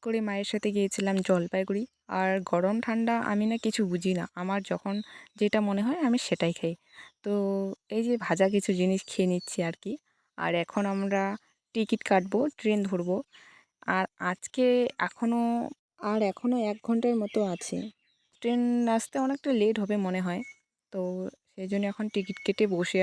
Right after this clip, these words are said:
আছি ট্রেনের, ট্রেনের অপেক্ষায় কখন ট্রেন আসবে। আর বাসের মধ্যে যেতে ইচ্ছে করে না আমার গরমের দিনে, ট্রেনেই যেতে ইচ্ছে করে, তার জন্য আমরা এখন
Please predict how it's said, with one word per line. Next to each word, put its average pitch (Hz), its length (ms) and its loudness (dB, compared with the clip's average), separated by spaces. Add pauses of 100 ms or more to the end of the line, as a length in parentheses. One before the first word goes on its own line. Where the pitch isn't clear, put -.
আছি - 220 -4 (380)
ট্রেনের, 196 300 -2 (220)
ট্রেনের 190 340 0 (100)
অপেক্ষায় - 440 -8 (100)
কখন 190 240 -4 (120)
ট্রেন 190 180 2 (120)
আসবে। 185 280 -6 (840)
আর 180 160 2 (200)
বাসের 175 380 4
মধ্যে 240 220 4 (120)
যেতে 220 200 4 (120)
ইচ্ছে - 220 -6 (120)
করে 175 220 2
না 190 120 -2
আমার 190 160 -4 (100)
গরমের 175 400 2
দিনে, 175 200 2 (880)
ট্রেনেই 190 400 2
যেতে 202 240 2
ইচ্ছে - 280 -8
করে, 180 160 -2 (520)
তার 175 220 -4
জন্য 185 160 0 (120)
আমরা 180 160 0
এখন 196 220 -4